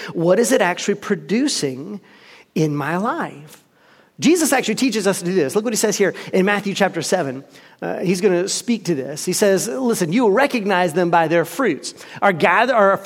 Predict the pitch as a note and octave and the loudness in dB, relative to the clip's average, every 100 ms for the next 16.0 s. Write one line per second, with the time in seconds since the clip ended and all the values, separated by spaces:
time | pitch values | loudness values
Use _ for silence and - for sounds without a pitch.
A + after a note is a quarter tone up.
0 | B3+ D#3+ G#3 C4 - F#3 A3 A#3+ F#3 D#3 | -4 0 0 0 -2 0 0 -2 -2 -2
1 | E3 G3 F3 F#3 G3 C4+ E3 - A3+ - | 0 0 0 0 0 -2 -2 -2 -4 -2
2 | F3+ C3+ D#3 B3+ D4 A#3+ - _ _ _ | -6 -2 -4 -2 -6 -8 -16 _ _ _
3 | _ _ - A3 B3 C4+ D4+ A#3 C4 B3+ | _ _ 0 2 4 4 2 2 2 0
4 | B3 - A#3+ F3 G3+ E3 D3+ G3+ E3 - | -2 0 0 2 2 0 0 0 -2 -4
5 | C3+ C3+ D3 D3+ D3 B2+ A3 E4+ E4+ - | -4 -2 -4 -4 -4 0 2 2 0 -4
6 | D#3+ C#3+ D3+ D#3 B2 B2+ G#3 G#3+ - C#3 | -2 -2 0 0 0 -2 -2 -4 -6 -10
7 | - _ _ _ _ - - - B3+ C#4+ | -12 _ _ _ _ -14 -4 0 0 0
8 | C#4+ - B3 B3 G#3 A#3 A#3+ A3+ A3+ G#3+ | -2 0 0 0 0 2 2 4 4 4
9 | G3 G3 G#3+ - E3 F3 F#3 G3 F3+ E3+ | 2 2 0 0 0 2 2 2 0 0
10 | D#3+ C#3 G#3 C#4+ - - D#3+ D#3 D#3+ D#3+ | 0 -2 0 0 -2 -2 -2 0 0 0
11 | E3 C#4 D4+ D#3+ C3+ - - - - A#3+ | -2 -4 -4 -6 -6 -8 -16 -12 0 2
12 | C4 C#4 C4+ - C4+ A3 F#3+ A3+ A3+ A#3 | 4 2 0 0 2 2 2 0 0 0
13 | A3 G#3 A#3 F3+ A#3 F#3+ - A3+ G3+ G#3 | 0 2 0 2 -2 -4 -2 0 0 0
14 | D#3 - - B3+ A#3 G3+ F3 F#3+ G3+ G3 | -4 -4 -4 -2 0 0 0 0 -2 -4
15 | - F3 F3 F3 E3 E3+ G3 F3 D3+ | -2 0 0 0 -2 -2 0 0 -2